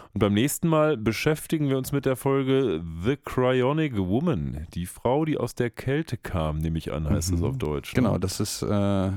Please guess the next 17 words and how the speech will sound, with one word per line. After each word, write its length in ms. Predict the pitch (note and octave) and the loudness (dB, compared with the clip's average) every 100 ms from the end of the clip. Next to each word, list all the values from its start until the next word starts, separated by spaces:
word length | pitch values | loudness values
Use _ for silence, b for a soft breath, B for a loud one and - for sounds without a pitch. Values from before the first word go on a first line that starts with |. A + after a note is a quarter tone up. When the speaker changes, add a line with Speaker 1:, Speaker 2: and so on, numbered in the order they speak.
| - | -4
Speaker 2:
dann 320 | G2 F#2+ G2 F2+ | -2 0 0 -2
nämlich, 600 | - G2 F#2+ F#2+ - - - | -2 0 -2 -4 -10 -14 -8
äh, 380 | F#2 F2 E2 E2 F2+ _ _ | -6 -4 -4 -6 -10 _ _
Nummer 540 | G#2 G2+ F#2+ F2 E2+ F2+ b b b b | -6 -2 0 -2 -4 -6 b b b b
zwei 520 | - - G2+ C3 D#3 | -8 0 0 2 0
A 280 | - A#2+ A#2+ | 0 0 0
C 340 | A#2 - G#2+ G2 | -2 -2 -2 -2
V 440 | - F#2+ F#2 F#2+ - | -2 0 0 -2 -2
neunzehn. 760 | G2+ G2 A2 B2+ - G#2 A#2 A#2 | 0 2 2 0 0 0 0 -2
Das 160 | G2+ | -2
ist 160 | A2 - | -4 -4
dann 100 | G2+ | -2
tatsächlich 440 | G2 F2 G2+ G2 - | -2 -2 -4 -4 -2
auch 160 | F2+ | -2
die 140 | - F#2 | -2 -2
letzte 500 | F2+ G#2+ - - - | -2 -2 -2 -2 -4
Episode 720 | G#2 G#2 F#2 G2 F#2+ F#2+ | -2 -4 -2 -2 0 0